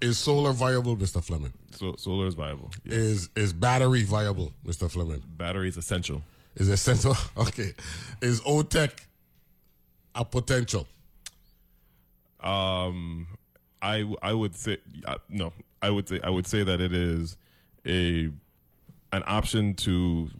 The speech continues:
Speaker 2: you know, maybe incorporate and to add it to the mix, but that's not something that we would be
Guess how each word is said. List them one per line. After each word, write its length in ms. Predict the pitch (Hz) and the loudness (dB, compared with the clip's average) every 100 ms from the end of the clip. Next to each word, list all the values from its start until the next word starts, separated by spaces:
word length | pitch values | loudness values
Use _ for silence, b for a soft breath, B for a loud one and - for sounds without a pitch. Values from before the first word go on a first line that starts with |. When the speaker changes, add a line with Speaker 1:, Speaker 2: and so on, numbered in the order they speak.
| - - | -12 -4
Speaker 2:
you 100 | 80 | -2
know, 80 | |
maybe 520 | 82 95 95 95 90 - | 0 0 2 2 0 0
incorporate 580 | 87 - 107 110 104 92 | -4 0 0 2 2 2
and 140 | 80 | 0
to 140 | - | 0
add 120 | 87 90 | 0 2
it 80 | |
to 80 | 82 | 4
the 80 | 82 | 4
mix, 240 | 92 123 | 4 2
but 140 | - 85 | 2 2
that's 240 | 87 - | 2 2
not 160 | 87 90 | 0 2
something 300 | 92 82 82 | 0 2 2
that 120 | 80 | 2
we 140 | 87 | 4
would 200 | 80 80 | 4 2
be 380 | 76 80 78 80 | 2 4 4 0